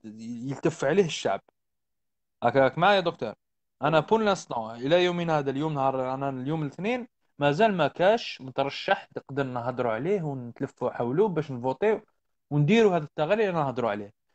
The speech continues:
Speaker 1: بصح ما انا واش راني نشوف فيها؟ راني نشوف فيها رايحه هكذا، يديروا دي ليافر، صادر دي-، يديروهم جوست هكذا، جوست بور لا فورم، يدي-، يشبحوا بهم ال-، ال-، الحاله،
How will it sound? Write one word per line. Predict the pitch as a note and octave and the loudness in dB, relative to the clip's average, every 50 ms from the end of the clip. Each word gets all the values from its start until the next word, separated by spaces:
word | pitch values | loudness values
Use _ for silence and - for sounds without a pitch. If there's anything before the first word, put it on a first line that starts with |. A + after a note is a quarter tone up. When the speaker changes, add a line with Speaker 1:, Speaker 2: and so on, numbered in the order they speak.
| _ _ - | _ _ -2
Speaker 1:
بصح | - G#3+ - | -2 0 0
ما | F#3 F3+ - G3+ | 0 0 0 2
انا | G#3+ A3+ | 2 2
واش | A#3 A3+ - A3 | 0 -2 0 -2
راني | G#3+ G3 F#3+ | -2 -2 -2
نشوف | - - F3 D#3 | -2 -2 -4 -4
فيها؟ | - - C#3+ C3+ D#3 G#3 A#3+ B3 - _ - C#3+ | -4 -2 -4 -2 -2 -2 -4 -4 -6 _ -8 -6
راني | D#3 E3 E3 | -4 -4 -4
نشوف | D#3 - - D3+ - | -6 -8 -8 -8 -4
فيها | D3+ C#3+ C3+ C3+ | 0 2 4 6
رايحه | C3+ C#3 C3+ B2 - B2+ A2+ G#2+ | 6 6 4 4 2 2 2 2
هكذا، | A#2 A#2+ A2+ G2 A#2 C3 - - _ - | 2 0 -2 -2 -4 -4 -4 -4 _ -14
يديروا | A#2 A2+ B2+ C3+ C3+ B2+ A#2 | -8 0 4 4 4 4 4
دي | G#2+ A2+ A2 | 0 -2 -2
ليافر، | G#2+ A2+ C3+ D#3 F3 E3 - | 0 2 2 2 2 0 -4
صادر | - - A#2+ A2 A2+ G#2+ | -6 -6 -6 -4 -4 -6
دي-، | G#2 G2+ G#2+ G#2 G#2 G2+ - - _ _ _ _ _ _ _ _ _ | -6 -6 -6 -6 -8 -10 -12 -14 _ _ _ _ _ _ _ _ _
يديروهم | G#2+ G#2+ A#2+ A#2+ A#2+ B2 A#2 A2+ G#2+ G#2 G2+ | -6 0 2 2 4 2 2 2 0 -2 -2
جوست | G2+ A#2+ C3+ - - - A2+ | -2 -4 -4 -4 -4 -2 2
هكذا، | G#2+ A2 A2 G#2+ G2+ G#2 G#2 | 2 4 2 2 0 -2 -2
جوست | G2+ G#2 G#2 C3+ C3+ - - | -2 -2 -4 -6 -6 -6 -2
بور | - B2 A#2 | 0 2 4
لا | A2 G#2+ | 4 4
فورم، | G#2 - C#3 D3 F3 F#3+ G3 - _ _ _ _ _ _ _ - | 2 2 2 2 2 0 -2 -12 _ _ _ _ _ _ _ -14
يدي-، | A#2 A2+ A2+ A2+ A2 A2+ A#2 A2+ A2+ A2+ A2+ A2+ A2 A2 A2 A2 A2+ A2+ A2 A2+ A2 G#2 G#2 | -10 -10 -10 -8 -6 -4 -2 -2 -2 -2 -2 -2 -2 -2 -4 -4 -4 -4 -4 -6 -6 -8 -8
يشبحوا | A2 - - C#3 B2 - - C3+ B2 | -4 0 0 0 0 0 2 0 2
بهم | A2+ C3 B2 A#2 A#2 A2+ A2+ | 2 0 -2 -2 -2 -2 -2
ال-، | A2+ | -4
ال-، | A2 G#2+ G#2+ | -4 -4 -4
الحاله، | G#2 G#2 G2+ - - B2+ B2 C#3 F#3+ A#3+ C4 C#4+ | -6 -6 -6 -4 -2 -2 -2 0 0 -2 -4 -4